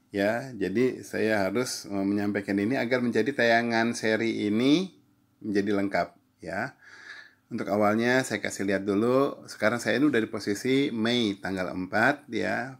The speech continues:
pukul lima sore. Ini limanya lima sore. Lagi menunggu buka puasa nih, insya Allah. Oke,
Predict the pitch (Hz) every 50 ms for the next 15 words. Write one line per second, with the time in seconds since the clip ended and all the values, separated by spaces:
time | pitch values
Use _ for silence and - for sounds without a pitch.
0 | _ - 101 98 - 113 110 107 107 101 98 98 98 98 104 113 117 110 - -
1 | 95 90 92 95 90 82 87 - - _ _ - 101 107 113 101 98 95 90 90
2 | 98 104 107 101 95 92 - - 92 92 92 82 - _ _ _ _ - - -
3 | - - - - - _ _ _ - 101 101 107 101 98 98 101 98 98 95 101
4 | 98 95 95 - 95 95 - 92 87 87 - - 104 101 104 107 104 107 123 135
5 | - 107 98 92 90 85 - - - - _ _ _ _ _ _ _ _ - -
6 | - - _ _ - 131 127 - 127 107 101 -